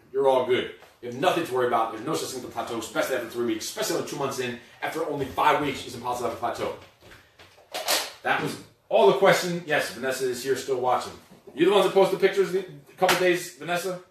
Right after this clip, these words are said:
Was that you? I think it was. You're good. You're all set. Keep doing what you're doing. You're fucking killing it. You're looking fucking awesome. You are fucking awesome. And those are the questions we have for this week. If you have any more questions, comments, yes, no patience. After five weeks, you hit a plateau.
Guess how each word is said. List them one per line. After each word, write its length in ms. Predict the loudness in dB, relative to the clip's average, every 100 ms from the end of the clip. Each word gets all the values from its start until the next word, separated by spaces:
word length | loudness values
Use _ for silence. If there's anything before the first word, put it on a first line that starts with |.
| _ _
Was 80 | -6
that 140 | -4
you? 260 | 0 -2 -4 -14 -10
I 60 | -8 -8 -10 -16 -18 -12
think 160 | -8 -4
it 80 |
was. 340 | -2 -2 -4 -14 _ _ _ _ _ -20 _ _ _
You're 200 | -4 -2
good. 260 | 2 2 2
You're 140 | -2 2
all 220 | 6 6
set. 420 | 6 4 2 -4
Keep 220 | -8 2
doing 120 | 2
what 60 | 2
you're 60 | 0
doing. 180 | -2 -4
You're 80 | -4
fucking 240 | -8 -6
killing 260 | -2 0 2
it. 140 | 0 -2 -16 -18 -16
You're 100 | -2
looking 200 | 2 4
fucking 240 | 2 0 2
awesome. 380 | 2 2 -2 -6 -12 _
You 160 | 0 6
are 160 | 6 6
fucking 200 | 0 -2
awesome. 280 | -4 -2 0 0 -2 -18 _ _ _ -6
And 380 | -4 -2 -4 -12 _ _ _ _
those 200 | 6 8
are 40 | 8
the 60 |
questions 220 | 6 4 4
we 40 |
have 100 | 0
for 60 | -2
this 120 | -2
week. 260 | -2 -4 -8 -16
If 80 | -6
you 80 | -6
have 80 | -2
any 180 | 0 4
more 100 | 4
questions, 600 | 6 4 4 -4 -8 -18 -20 -8
comments, 540 | 0 4 4 2 -2 2
yes, 240 | 2 4
no 120 | 2
patience. 360 | 4 4 2 -4
After 160 | -6 -2
five 240 | 2 2
weeks, 140 | 2 -2
you 60 |
hit 80 | -6
a 60 | -2
plateau. 460 | -2 0 -2 -4